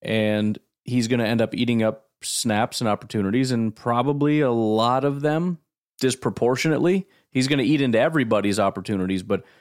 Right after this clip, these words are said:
I would say disproportionately it's gonna be Romeo Doubs. Um, I'm not necessarily saying he takes his number two job back, necessarily. He might.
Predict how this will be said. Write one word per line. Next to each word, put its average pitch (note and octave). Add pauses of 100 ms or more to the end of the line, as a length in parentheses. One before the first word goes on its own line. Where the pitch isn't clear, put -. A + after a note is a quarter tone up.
(160)
I -
would A#2+
say B2+
disproportionately A#2+
it's B2
gonna A#2
be G#2+
Romeo G#2
Doubs. E2+ (580)
Um, F#2+ (240)
I'm B2
not B2
necessarily A#2+
saying A2
he G#2+ (160)
takes B2
his A2
number A2+ (120)
two C#3
job C3+
back, E3+ (120)
necessarily. D#3
He B2
might. A2